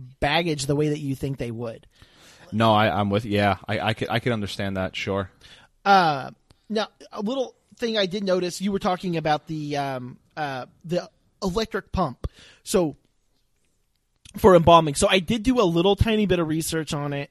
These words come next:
Speaker 1: and it, um, apparently what you had called it, I believe you had, uh, called it, it was the term the port-, porty boy?
Speaker 2: Porta boy, yeah, that's a porta boy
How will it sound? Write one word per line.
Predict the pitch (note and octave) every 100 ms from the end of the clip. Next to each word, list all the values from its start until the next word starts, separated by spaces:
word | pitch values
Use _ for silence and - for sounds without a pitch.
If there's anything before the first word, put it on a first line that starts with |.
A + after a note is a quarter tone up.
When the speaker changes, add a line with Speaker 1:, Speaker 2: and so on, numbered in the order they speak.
| _
Speaker 1:
and | F3 E3+ D#3+ D3+ C#3+ C#3+ C#3+ C3+ _ _ _ -
it, | F#3 F3+ -
um, | - F3+ D#3+ D3 D3+
apparently | E3 - G#3+ C4 A#3+ A3+
what | A3
you | F#3+ F3+ A#3
had | G#3+
called | - G#3 F#3+
it, | -
I | E3+
believe | E3+ E3 F3+ F3+
you | G3
had, | F#3 F3
uh, | - E3+ - F#3 - _ _ _ -
called | F#3 F3
it, | E3+ -
it | E3+
was | E3+ D#3
the | D#3+
term | - E3
the | D3+
port-, | - - F3+ - -
porty | F#3 F#3+ A3+
boy? | A3+ C4 A#3+ - _ _ _ _ _ _ _
Speaker 2:
Porta | D#3 D#3
boy, | C3 A#2
yeah, | A2+ A#2
that's | A#2 -
a | C3
porta | - - C3 C3
boy | B2 A#2+